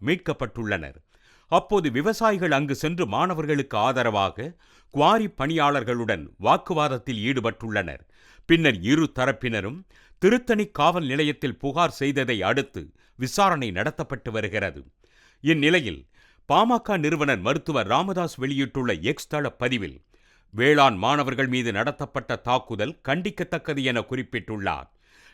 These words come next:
டிஜிட்டல் பயிர் சர்வே பணிகளில் வருவாய்த்துறை அதிகாரிகளை ஈடுபடுத்துவதற்கு பதிலாக வேளாண் கல்லூரி மாணவ மாணவியர் ஈடுபடுத்தப்படுவதை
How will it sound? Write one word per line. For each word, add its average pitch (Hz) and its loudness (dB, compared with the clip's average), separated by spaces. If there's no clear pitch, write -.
டிஜிட்டல் 190 -2
பயிர் 156 0
சர்வே 165 2
பணிகளில் 123 -2
வருவாய்த்துறை 185 2
அதிகாரிகளை 151 2
ஈடுபடுத்துவதற்கு 143 0
பதிலாக 120 0
வேளாண் 214 8
கல்லூரி 170 0
மாணவ 156 0
மாணவியர் 139 0
ஈடுபடுத்தப்படுவதை 131 -2